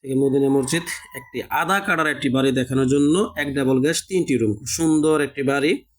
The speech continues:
অল্প বাজেটের ভিতরে যারা দাঁড়িয়ে আছেন যে আমি একটা অল্প বাজেটের ভিতরে বাড়ি কিনতে চাচ্ছি, তো গাইস, আপনাদের সেরা উপহার এবং অফার দেওয়া হলো আধা কাঠার একটি বাড়ি, তিনটি রুম সহকারে, এক ডাবল বৈধ গ্যাস ও সাবমার্সিবল সহকারে। এটা হলো গ্যাস,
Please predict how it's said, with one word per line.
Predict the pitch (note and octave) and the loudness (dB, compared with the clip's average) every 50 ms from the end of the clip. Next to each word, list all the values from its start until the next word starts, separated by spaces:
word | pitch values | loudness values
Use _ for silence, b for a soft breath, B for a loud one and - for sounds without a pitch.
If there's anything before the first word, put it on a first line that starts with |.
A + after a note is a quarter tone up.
| _ _ _ _ _ | _ _ _ _ _
অল্প | D#3 F3 F3+ F3+ G3+ | -4 -4 -2 2 2
বাজেটের | F#3+ F3+ E3+ D#3+ C#3 C#3+ D3+ C#3 C#3+ | 4 4 4 2 2 0 0 0 0
ভিতরে | C#3+ D3 - D#3 C#3+ D3 | 0 0 0 0 0 0
যারা | C3 C#3 C#3 C3+ C3+ C3+ C#3 - B B B B B B G#2+ | 2 0 0 0 0 0 0 -2 B B B B B B -6
দাঁড়িয়ে | B2 C#3 D3+ E3 E3+ E3 E3 D#3 | -4 -2 2 2 4 4 4 2
আছেন | C#3 A#2 - D3 C3+ C3 | 0 0 -2 -2 -2 -2
যে | C3 C#3 | -2 0
আমি | C#3 C#3 C3+ | 2 0 0
একটা | C3 C3 B2+ | 0 0 0
অল্প | D3 D#3+ E3+ F#3 | 0 0 0 2
বাজেটের | F#3 F3 D#3+ D3 C3+ C#3+ C3 C#3 C3 | 2 2 2 2 2 0 0 2 2
ভিতরে | C3+ B2+ C3 C3 B2+ | 2 2 2 0 0
বাড়ি | C3+ C#3+ D3 D3+ | 0 0 0 -2
কিনতে | D3+ F3 E3 D#3 E3+ D#3 | -2 -2 -2 -2 -2 -2
চাচ্ছি, | D3+ B2+ A2+ A#2 - - G#2+ F#2 B B B B B B B B | -2 -4 -4 -4 -6 -6 -6 -8 B B B B B B B B
তো | E3 D#3 | -6 -2
গাইস, | D3 D#3 E3 - | -2 -2 -2 -2
আপনাদের | E3 D#3 - E3+ D#3 D#3+ | -4 -2 -2 -2 -2 -2
সেরা | D3 - D3+ D3 D3+ | -2 -2 -2 0 0
উপহার | D3+ C#3+ D#3 D3+ D3+ D#3 E3 - | 0 0 0 2 2 2 2 2
এবং | D3 C#3+ C#3+ D3 D3+ D#3 D3 C#3+ D3 D3 C#3+ C#3+ C#3+ C3+ | 0 0 2 2 2 2 2 2 4 4 4 4 4 2
অফার | C3+ C3+ - D#3 E3 F3+ F3+ - - | 0 0 2 0 0 0 -2 -8 -4
দেওয়া | C#3+ D3+ D3 D3+ | -2 0 2 4
হলো | D3+ D3 D#3 F3 G3 G3 - - - - _ C3+ C3 C3+ | 4 4 4 2 0 -2 -6 -16 -20 -20 _ _ -6 -4
আধা | C3+ C#3+ D3 D3 F3 F3 | -2 -2 0 0 0 0
কাঠার | F3 F#3 F3 F3 E3+ E3 | 0 0 0 2 0 0
একটি | D#3 - - D3 C#3 C3+ | -2 -2 -4 -4 -2 0
বাড়ি, | D3 D3+ D#3 C#3 C#3+ D3+ | 2 2 2 2 0 -2
তিনটি | D3 - G3 F#3+ F#3 F#3 F#3+ - F3 D3+ | -2 -2 -2 0 0 0 -2 -2 -4 0
রুম | C3 C#3 D#3 F3 F3 | 2 2 2 2 2
সহকারে, | - F3 E3+ D#3+ D3+ - D#3 D3 D3 | 0 0 0 -2 0 0 0 0 0
এক | D#3 D3 C#3+ | -2 -2 0
ডাবল | D3 D3 C#3+ C#3+ C3 | 0 0 0 2 2
বৈধ | B2+ C3+ C#3 C#3 D#3 D3 | 2 2 2 2 0 -2
গ্যাস | C#3 D3+ - C#3 - | -2 -2 -2 -2 0
ও | - C3+ C3+ | 0 0 0
সাবমার্সিবল | - - C3 C3 C3 B2+ B2 C#3 C#3 D3+ D3+ | 0 0 0 0 0 0 0 -2 -2 -2 -2
সহকারে। | C#3 - B2+ A#2 A#2 A2+ A#2 A#2+ | 0 0 0 0 0 2 0 0
এটা | A#2+ B2+ C3+ | 0 0 0
হলো | C#3+ D#3 D#3 | 0 0 0
গ্যাস, | B2+ B2 G#2+ G2 - | 0 0 0 0 0